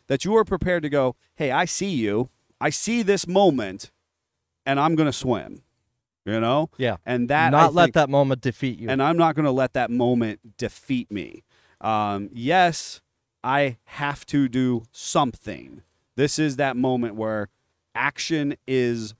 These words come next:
Speaker 1: necessary. There's no
Speaker 2: Yes.
Speaker 1: more compounding effect. There's no little, uh, fine tuning in this moment. It is, it is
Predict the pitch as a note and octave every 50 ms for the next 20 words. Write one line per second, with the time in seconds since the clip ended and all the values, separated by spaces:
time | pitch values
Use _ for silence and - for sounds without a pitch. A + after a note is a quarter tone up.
0 | _ - - A2 A#2+ B2 B2+ C3 A#2 - - - G#2 - - A2+ G2+ F#2 E2+ E2+
1 | E2 F#2+ B2 - A2+ G2+ G2+ G#2 G3+ G#3 G3 - - - F3 F3 E3+ F3 - -
2 | D#3+ D#3+ D#3+ D#3+ D#3+ D#3 D3 C#3+ - - D3 C#3 C#3+ C#3 - C3 B2 A#2+ C#3 C#3+
3 | C#3+ C#3 D3 C#3+ C#3+ C#3 - _ _ _ _ _ _ - - - A2+ A2+ A#2 A2
4 | - - - D#3 D3 D3+ D#3+ D#3+ E3 D#3+ - - G#3 F3 D3 B2+ A2+ G#2 G2+ G2+
5 | G#2+ A#2+ A#2+ _ _ _ - A#2 A#2+ A#2+ C3+ C#3 - E3+ F3 F3 D3 A2+ G2+ F#2
6 | D2+ - _ _ _ _ _ _ - B2+ C3 C3 B2+ B2 A#2+ A#2+ A#2 G#2+ - -
7 | _ _ _ _ _ _ _ _ - - C#3+ D3 C#3 B2+ B2 A#2 A2 G2+ - -